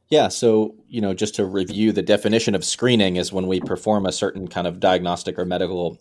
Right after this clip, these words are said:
test on somebody who has no signs or symptoms of a disease, somebody who looks fine, feels fine, no problems, but we're gonna test them anyway, with the idea that we might find something that, if it is treated, uh, can kind of alter their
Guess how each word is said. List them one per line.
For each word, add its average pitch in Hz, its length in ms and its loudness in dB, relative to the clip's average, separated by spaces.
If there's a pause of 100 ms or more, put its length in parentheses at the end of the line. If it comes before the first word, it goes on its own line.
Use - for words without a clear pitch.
(140)
test - 300 -2
on 92 140 -4
somebody 87 340 -2
who 87 140 -2
has 87 240 -2
no 92 460 2
signs 90 420 -2
or 82 60 -6
symptoms 85 600 -6
of 85 120 -8
a 80 60 -6
disease, 76 380 -10
somebody 85 380 -4
who 82 140 -6
looks 104 240 -4
fine, 92 360 0
feels 95 240 0
fine, 87 360 -2
no 92 100 -2
problems, 85 360 -2
but - 120 -8
we're 87 80 -6
gonna 82 160 -6
test - 240 -2
them 90 80 -4
anyway, 82 460 -2 (640)
with 98 200 -4
the 95 100 0
idea 95 580 4
that 87 240 -2
we 92 160 -6
might 87 300 -4
find 110 340 -2
something 90 480 -2
that, 85 220 -2 (100)
if 127 240 2
it 107 100 -2
is 87 220 -4
treated, 104 460 0 (280)
uh, 87 200 0
can 90 280 -4
kind 87 200 -4
of 85 40 -8
alter 95 300 -2
their 82 300 -4